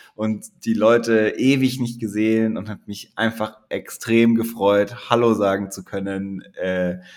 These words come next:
die, einfach nur zu sehen, hat mir schon gereicht. Ich hab mit gar nicht allen irgendwie gesprochen oder so, weil die sind ja im Turniermodus. Die haben ja ein ganz anderes Bedürfnis als ich in dem Moment. Äh,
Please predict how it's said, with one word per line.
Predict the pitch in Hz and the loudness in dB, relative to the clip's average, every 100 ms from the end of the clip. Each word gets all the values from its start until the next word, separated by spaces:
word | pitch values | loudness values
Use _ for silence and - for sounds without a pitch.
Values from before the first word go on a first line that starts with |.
| - _ _ _ _ _ - | -20 _ _ _ _ _ -4
die, | 101 101 98 92 92 | 0 0 -2 -6 -2
einfach | 123 143 131 | 0 0 0
nur | 123 117 | 0 0
zu | 104 | -4
sehen, | 95 110 113 113 | 0 4 4 2
hat | 110 | -2
mir | 101 | -6
schon | 104 98 | -6 -6
gereicht. | 90 98 113 113 | -2 2 2 0
Ich | |
hab | 104 - | -8 -6
mit | 98 - - | -8 -10 -6
gar | 104 107 | -2 -2
nicht | 107 - 92 - - - _ | -2 -8 -18 -20 -20 -20 _
allen | - 92 110 110 | -2 2 2 2
irgendwie | 87 110 107 101 | 0 0 0 -2
gesprochen | 95 - 113 135 | -4 -4 -4 -4
oder | 110 113 | -2 0
so, | 110 | 0
weil | 101 95 | 0 0
die | |
sind | 95 127 | 0 0
ja | 123 | 0
im | 98 | 0
Turniermodus. | 95 101 117 113 113 127 - - _ | -2 -2 2 2 2 0 -6 -16 _
Die | 101 | 0
haben | 101 | 0
ja | |
ein | 98 | 2
ganz | 104 104 | 2 2
anderes | 117 117 107 | 0 2 0
Bedürfnis | 113 107 113 113 117 | 0 2 2 0 -2
als | - | -4
ich | 113 | -4
in | 117 | -4
dem | 110 | -2
Moment. | 113 113 117 131 - - - | 0 0 0 -2 -6 -16 -2
Äh, | 101 101 101 | 2 4 4